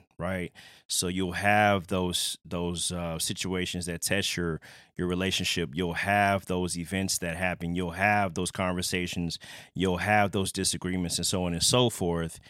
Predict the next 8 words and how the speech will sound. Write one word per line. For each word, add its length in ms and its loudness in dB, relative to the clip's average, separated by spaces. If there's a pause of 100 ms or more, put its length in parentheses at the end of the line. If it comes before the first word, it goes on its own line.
(440)
And, 440 0
you 60 2
know, 160 6
unfortunately, 920 6 (160)
that 300 8
relationship, 880 4
that 300 2
friendship, 800 2